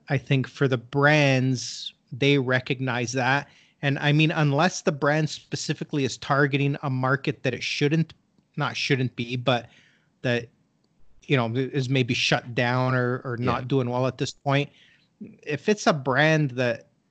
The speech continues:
Speaker 1: you know, is not affected by that, I think they see that as well, that th-,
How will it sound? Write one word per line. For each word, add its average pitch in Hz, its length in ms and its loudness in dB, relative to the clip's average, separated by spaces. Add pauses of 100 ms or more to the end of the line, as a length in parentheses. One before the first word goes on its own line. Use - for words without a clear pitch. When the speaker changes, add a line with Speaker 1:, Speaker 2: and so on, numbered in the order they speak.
(240)
Speaker 1:
you 151 80 0
know, 123 260 -2
is 127 160 -4
not 139 240 2
affected 151 560 -2
by 127 160 0
that, 120 320 -2
I 160 140 2
think 165 300 -2
they 135 160 0
see 156 220 -4
that 143 200 0
as 127 160 -4
well, 156 300 -2
that 120 180 -4
th-, 156 120 -8